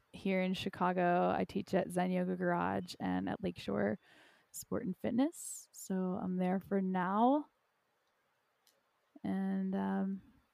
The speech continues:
yeah, I'm so grateful to be here. And I thank you all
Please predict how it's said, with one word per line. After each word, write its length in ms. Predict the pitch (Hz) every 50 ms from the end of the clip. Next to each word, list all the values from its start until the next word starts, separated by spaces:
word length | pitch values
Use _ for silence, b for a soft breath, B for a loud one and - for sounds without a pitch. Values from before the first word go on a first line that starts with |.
| _ _ - _ 285 262 -
yeah, 460 | 220 226 269 302 294 247 214 214 208 202 _ _ _ - _ _ _ _ _ _ _ -
I'm 260 | 220 226 226 233 233
so 220 | - - 233 233 226
grateful 560 | 208 226 233 233 - - 226 226 226 226 220
to 120 | - 247 214
be 240 | 196 220 226 233
here. 420 | 240 240 233 233 233 233 233 233 233
And 340 | 220 208 202 196 202 196 B B B B B B B B B B _ _ -
I 60 | 208
thank 260 | 185 - 208 202 180
you 120 | 208 202 202
all 240 | 208 214 214 214